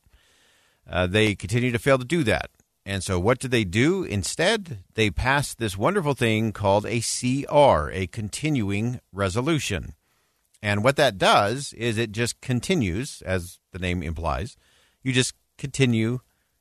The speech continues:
to fund the government at current levels.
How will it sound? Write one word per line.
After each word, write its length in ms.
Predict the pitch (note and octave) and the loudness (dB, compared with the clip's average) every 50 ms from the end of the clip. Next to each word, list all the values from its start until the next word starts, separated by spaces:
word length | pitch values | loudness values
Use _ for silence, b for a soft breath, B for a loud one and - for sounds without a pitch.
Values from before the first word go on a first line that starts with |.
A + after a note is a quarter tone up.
| _ _ | _ _
to 120 | - A#2+ | -10 -8
fund 380 | - - A#2 A#2 A#2 B2 C3 C3 | 0 2 4 4 4 4 2 0
the 60 | D3+ | 0
government 500 | A#2 G2 D2+ D2+ D#2 D2 D#2+ G2 - - _ _ _ _ _ _ _ _ _ _ _ - | 0 0 0 0 -2 -2 -4 -4 -6 -8 _ _ _ _ _ _ _ _ _ _ _ -6
at 240 | G#2 A2+ A#2 - - | -4 -4 -4 -4 -6
current 320 | - - F#2 E2+ G#2+ - | -10 -6 -4 -4 -4 -2
levels. 500 | A2 D3+ F3 A#2+ - - - - - - | 0 0 0 0 -2 -10 -12 -14 -16 -20